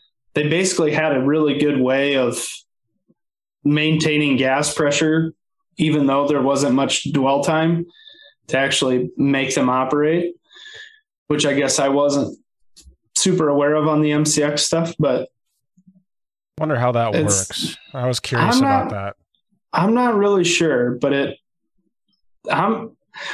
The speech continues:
Speaker 1: watching these things. It looks like a super controllable, and it didn't look like it was shooting all kinds of fireballs and all kinds of out of control,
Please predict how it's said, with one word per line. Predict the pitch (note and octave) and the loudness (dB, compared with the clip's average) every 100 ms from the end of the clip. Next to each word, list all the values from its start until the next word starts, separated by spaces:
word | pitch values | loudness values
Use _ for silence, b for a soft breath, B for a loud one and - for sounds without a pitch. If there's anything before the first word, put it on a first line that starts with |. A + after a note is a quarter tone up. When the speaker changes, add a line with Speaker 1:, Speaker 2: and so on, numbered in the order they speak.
| B - | B -2
Speaker 1:
watching | - C#4 A3 | 0 2 2
these | F3+ E3+ | 2 2
things. | F3+ E3 | 2 2
It | D#3+ | 0
looks | D3+ G#3 G#3+ E3+ | 0 0 0 0
like | D3 | 0
a | C3 | 0
super | - G3+ G3 F#3 | 0 0 2 2
controllable, | D#3+ D#3+ F3 E3+ E3 E3 D#3+ | 0 0 0 2 2 2 2
and | D3+ D3 | 0 0
it | C3+ | 0
didn't | D#3+ G3+ G#3 D#3 | 0 0 0 0
look | F3 E3+ | 0 0
like | D#3 C#3+ | 0 0
it | D#3 C#3+ | 0 0
was | C3+ C3 - - - B B B B _ _ _ - | 0 0 -2 -4 -12 B B B B _ _ _ -4
shooting | - G#3 E3 D#3 | 0 0 2 2
all | E3 F3 | 2 0
kinds | E3+ E3 D3+ | 0 2 0
of | D3 | 0
fireballs | E3 D#3+ D3+ D3 D3 D3+ D3+ | 0 2 2 2 2 2 2
and | D3 C3+ | 0 2
all | C#3+ C#3+ | 0 0
kinds | D3 D3 D3 | 0 2 2
of | |
out | C#3 D3 | 2 0
of | C#3+ | 0
control, | B2 C#3 D3 C#3 C#3 C3+ | 0 0 2 2 0 -2